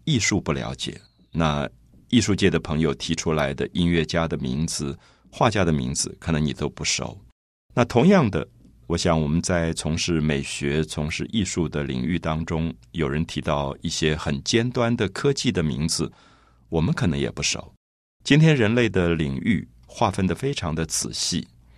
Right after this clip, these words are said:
经济学界、工程学界，每一个领域当中，我们叫做隔行如隔山，好像隔了一个领域，大家都不了解了。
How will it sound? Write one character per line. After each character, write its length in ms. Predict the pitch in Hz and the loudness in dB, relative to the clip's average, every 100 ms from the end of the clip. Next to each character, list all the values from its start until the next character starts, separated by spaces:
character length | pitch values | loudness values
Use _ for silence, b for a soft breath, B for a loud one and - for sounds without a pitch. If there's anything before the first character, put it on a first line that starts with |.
| b b _ | b b _
经 220 | - 104 | 0 2
济 160 | - 92 | 2 -2
学 240 | - 71 | -2 -4
界、 340 | 71 85 71 69 | -2 -2 -2 0
工 260 | - 107 | -2 -2
程 220 | 120 82 | -2 -4
学 240 | 78 - 71 | -4 -4 -6
界， 400 | - 87 73 67 b b b b b | -2 0 0 -2 b b b b b
每 180 | 82 | 0
一 60 | 82 | 2
个 100 | 110 | 4
领 160 | 95 73 | 2 2
域 160 | 101 | 0
当 240 | 98 85 85 | 0 0 0
中， 300 | 90 85 95 b b | 0 -2 -4 b b
我 100 | 73 | -6
们 120 | 71 | -4
叫 160 | 76 82 | -2 -2
做 180 | 82 76 | -2 -6
隔 260 | - 92 98 | -2 0 2
行 460 | - 80 73 82 95 | 2 0 0 0 -4
如 200 | 85 73 | -6 -6
隔 260 | 76 - 69 | -8 -10 -8
山， 280 | - 76 67 - - - | -6 -6 -6 -12 -20 -12
好 140 | - | -2
像 160 | 156 190 | 2 2
隔 140 | 190 | 6
了 120 | 175 208 | 6 6
一 60 | |
个 80 | 170 | 4
领 140 | 92 | 2
域， 120 | 87 92 | 2 2
大 160 | 87 | 2
家 80 | 85 | 0
都 140 | 80 | 0
不 140 | 85 80 | -2 -2
了 180 | 62 67 | -4 -6
解 220 | - | -8
了。 80 | 62 | -10